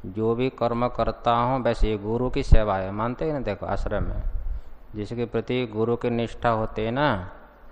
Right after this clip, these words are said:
केवल गुरु का पाँव दबाना यही पूजा है क्या?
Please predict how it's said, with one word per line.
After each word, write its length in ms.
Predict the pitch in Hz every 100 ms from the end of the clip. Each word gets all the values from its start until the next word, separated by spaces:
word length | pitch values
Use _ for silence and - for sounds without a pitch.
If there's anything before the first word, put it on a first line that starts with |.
| - - - -
केवल 260 | 113 117 113
गुरु 320 | 104 113 120
का 160 | 127
पाँव 420 | 123 - 113 117 113
दबाना 340 | 117 120 120
यही 140 | 120
पूजा 280 | 123 - 131
है 160 | 123 123
क्या? 280 | 120 98